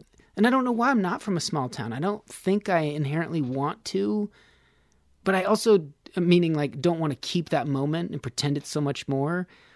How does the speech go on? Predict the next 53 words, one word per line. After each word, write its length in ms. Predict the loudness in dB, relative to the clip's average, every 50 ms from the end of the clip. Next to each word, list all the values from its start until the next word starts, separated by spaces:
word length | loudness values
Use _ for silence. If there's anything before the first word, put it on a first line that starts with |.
| _ _ -8
But 100 | -6 -4
I 60 | -2
also 280 | -2 -2 -2 -2 -2 -2
don't 200 | -2 -2 -2 0
wanna 160 | -2 -2 -2
be 180 | -2 -4 -4 -4
so 680 | -4 -6 -6 -4 -2 0 0 2 2 4 2 2 -2 -6 _ _ _ -2
aware 640 | -2 0 0 -2 -4 -2 0 2 2 4 4 4 4
of 180 | 4 2 0
how 600 | -4 -8 -6 -4 -2 -2 0 0 0 -2 -2 -4 -6
temporary 560 | -4 -2 -2 0 0 0 0 0 0 0 -2
it 80 | -4 -4
is 320 | -6 -8 -8 -10 -14 -14 -10
to 100 | -6 -4
just 280 | 0 2 2 2 2 0
know, 240 | 0 2 2 2 2
like, 280 | 2 0 -2 -4 -8 -12 -20 -20 -20 -20 -20 _ -2
"Boy, 140 | 0 0
this 200 | 2 2 0 0
was 160 | 0 0 2 2
a 80 | 2
good 420 | 0 2 6 10 10 10 10 8 4 0
eighty 320 | 2 4 4 4 4 4 4
minutes 480 | 4 4 4 4 4 2 2 0 -4
standing 640 | -10 -10 -10 -12 -8 -2 -2 0 2 2 2 2 2
around 340 | 0 0 0 0 0 0 0
this 140 | 0 -2 -4
party 380 | -4 -2 0 2 2 4 2 2
of 80 | 0
strangers, 600 | -2 -2 0 0 0 0 0 -2 -2 -4 -4 -4 -4
and 100 | -6 -6
I'm 100 | -4 -4
glad 280 | 0 0 2 2 2
we 80 | 0 -2
shared 340 | -4 -2 -2 -2 0 0 -2
it. 180 | -4 -4 _ _ _ -6
Have 180 | -4 -4 -2
a 60 | -2
nice 280 | -2 -2 -4 -4 -6 -8
life." 400 | -8 -8 -8 -8 -10 -14 -18 -20 _ _ _ _ -20 _ _ _ -8
That 240 | -6 -6 -6 -4 -2
feels 280 | 0 2 2 2 2 0
so 360 | -6 -8 -6 -2 0 2 2
weird 560 | 2 4 4 4 6 6 6 6 4 4 0
and 180 | -2 -2 -2 -2
so, 260 | -4 -4 -2 -2 0 2
like, 280 | 2 0 0 0 -4
the 140 | -8 -12 -8
opposite 480 | -4 -4 -4 -2 -2 -4 -4 -2 -4 -4
of 140 | -4 -4
what 180 | -4 -6 -6 -4
life 260 | -4 -4 -4 -4 -2 -4
is, 260 | -4 -4 -4 -8